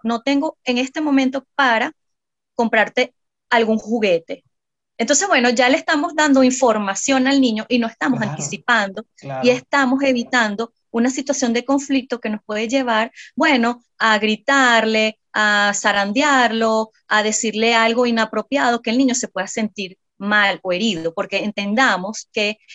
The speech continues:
Speaker 1: los momentos evolutivos y los intereses de los niños no son los mismos que los de nosotros como
Speaker 2: Totalmente,
Speaker 1: adultos.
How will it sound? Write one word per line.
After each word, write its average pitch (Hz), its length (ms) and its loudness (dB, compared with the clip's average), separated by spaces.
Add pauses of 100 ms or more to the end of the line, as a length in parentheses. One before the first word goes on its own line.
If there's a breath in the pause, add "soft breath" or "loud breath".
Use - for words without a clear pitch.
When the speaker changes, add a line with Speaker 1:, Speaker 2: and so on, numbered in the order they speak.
(100)
Speaker 1:
los 202 160 -10
momentos 202 460 -4
evolutivos 269 640 -2
y 220 60 -4
los 208 140 -8 (120)
intereses 240 680 0
de 233 100 -4
los 285 160 -4
niños 240 280 -2
no 226 120 0
son 269 280 0
los 220 120 -4
mismos 240 340 -2
que 190 120 -10
los 185 120 -8
de 185 80 -10
nosotros 170 400 -10
como 247 140 0
Speaker 2:
Totalmente, 156 260 0
Speaker 1:
adultos. 165 260 -6